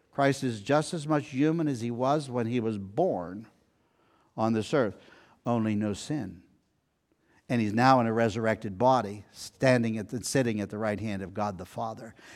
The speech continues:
And when Jesus comes back again, he's coming back as God-man. So just keep that in mind. But the thing is, a lot of times we look at Jesus and we say, "Jesus is God." True,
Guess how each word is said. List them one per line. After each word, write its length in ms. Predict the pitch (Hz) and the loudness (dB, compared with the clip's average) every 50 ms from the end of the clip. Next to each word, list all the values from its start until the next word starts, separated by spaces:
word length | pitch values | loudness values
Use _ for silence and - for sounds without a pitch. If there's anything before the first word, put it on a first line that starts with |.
| - - | -8 -4
And 120 | - 120 117 | 0 0 2
when 140 | 123 120 | 2 2
Jesus 400 | 113 110 156 180 170 147 147 120 | 2 4 4 4 4 2 0 -2
comes 320 | - - - 180 185 156 117 | -2 0 2 2 2 2 0
back 340 | 120 127 156 175 175 - - | 2 2 2 2 2 0 -2
again, 380 | 135 110 120 165 196 202 156 | -2 0 0 0 2 0 0
he's 160 | 120 113 - | -2 -4 -6
coming 360 | - - 156 160 143 117 104 98 | -4 -4 -2 -2 -2 -4 -4 -4
back 540 | 101 131 170 196 202 170 113 104 - - - - - _ _ _ _ _ _ _ _ _ _ _ _ _ _ _ _ _ _ _ _ _ _ _ _ _ _ _ _ _ _ _ _ _ _ _ _ - - _ | -4 -2 -2 -2 -4 -6 -8 -12 -14 -20 -20 -20 -20 _ _ _ _ _ _ _ _ _ _ _ _ _ _ _ _ _ _ _ _ _ _ _ _ _ _ _ _ _ _ _ _ _ _ _ _ -20 -12 _
as 220 | - 117 113 95 | -2 0 0 0
God-man. 760 | 92 98 117 117 110 104 104 104 107 104 95 92 95 - - - _ _ _ _ _ _ _ _ _ _ _ _ _ _ _ | 0 2 2 4 2 2 0 0 0 0 -2 -4 -8 -12 -16 -20 _ _ _ _ _ _ _ _ _ _ _ _ _ _ _
So 160 | - 135 135 | -2 0 4
just 280 | 135 196 233 226 - - | 6 6 6 6 4 6
keep 180 | 247 247 196 | 6 6 8
that 200 | - 208 202 175 | 10 10 10 10
in 140 | 156 139 139 | 10 8 8
mind. 400 | 160 214 247 226 156 120 110 - - - - - - - | 8 8 8 8 6 4 2 0 -4 -8 -20 -20 -2 2
But 140 | - 160 139 | 2 4 4
the 100 | 151 143 | 4 4
thing 240 | - 208 196 196 220 | 6 6 6 8 8
is, 160 | 226 196 147 | 8 8 8
a 80 | 160 | 8
lot 200 | 165 180 208 214 | 10 10 10 10
of 80 | 202 156 | 10 10
times 240 | 175 175 170 156 139 | 10 10 10 10 8
we 100 | 156 160 | 6 6
look 180 | 170 180 - | 6 6 6
at 100 | 156 135 | 4 4
Jesus 420 | 113 127 180 208 180 135 143 127 113 | 6 6 6 6 6 4 0 0 2
and 120 | 139 131 | 2 2
we 80 | 127 117 | 2 4
say, 200 | - 131 131 131 | 4 4 4 4
"Jesus 460 | 110 113 156 170 143 139 135 - - | 4 2 2 2 2 2 0 0 0
is 140 | 123 104 98 | 0 -2 2
God." 500 | 101 135 170 208 190 135 110 104 101 - - _ _ _ _ - | 4 6 6 8 6 4 2 0 -4 -10 -16 _ _ _ _ 4
True, 440 | - - 220 277 247 156 117 107 | 10 12 12 12 12 12 10 4